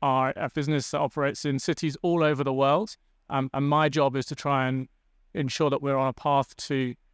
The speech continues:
uh, reducing our emissions and our footprints through encouraging the uptake of things like zero, zero emissions vehicles and other ways to move around cities. So I'm very interested to,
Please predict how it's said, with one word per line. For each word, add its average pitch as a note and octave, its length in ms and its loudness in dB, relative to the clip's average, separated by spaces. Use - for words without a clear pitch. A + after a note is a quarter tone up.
uh, B2+ 160 -4
reducing D#3 440 0
our C#3+ 140 4
emissions C#3 340 -2
and C3 80 -2
our C3+ 100 2
footprints E3+ 460 -4
through E3 180 2
encouraging D3+ 460 2
the C#3+ 80 2
uptake C#3+ 380 -2
of C3+ 60 -12
things C#3 200 -2
like C3 140 2
zero, C3 180 2
zero C3+ 220 6
emissions C3+ 360 0
vehicles C#3 520 2
and D3 100 2
other C#3 160 6
ways B2+ 220 4
to - 100 -2
move C3 160 2
around C3 200 4
cities. B2 300 -6
So C3 100 0
I'm C3+ 80 2
very D3 200 4
interested C3+ 420 0
to, A#2+ 220 -4